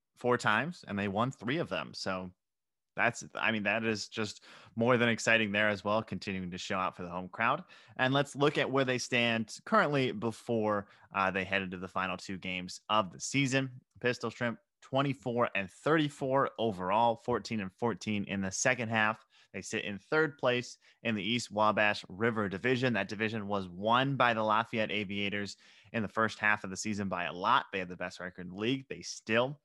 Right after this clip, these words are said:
have the best record in the league. They are twenty and nine in the second half. They are a game and a half ahead of second place Danville, who has officially clinched second place and a spot in the Prospect League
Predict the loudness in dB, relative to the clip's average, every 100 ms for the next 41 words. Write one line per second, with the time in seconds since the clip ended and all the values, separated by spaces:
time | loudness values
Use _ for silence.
0 | _ _ 0 2 2 4 4 2 0 0
1 | 0 0 0 -2 -2 -4 -6 -6 -8 -6
2 | -2 -2 -2 -4 -6 -4 -4 0 0 0
3 | -2 -8 -10 -12 -8 -8 -8 -4 0 0
4 | -2 -8 -10 -8 -12 -8 -6 -6 -8 -12
5 | -20 -12 -6 -4 -2 2 2 2 0 2
6 | 0 -2 -4 -4 -8 -8 -10 -2 0 2
7 | 2 0 -2 -2 -4 -4 -6 -6 -6 -8
8 | -10 -4 -2 -2 -4 -12 -20 -20 _ 2
9 | 4 4 2 2 2 0 -2 -2 0 4
10 | 4 4 -2 -2 -2 -2 -2 -6 -6 -12
11 | -14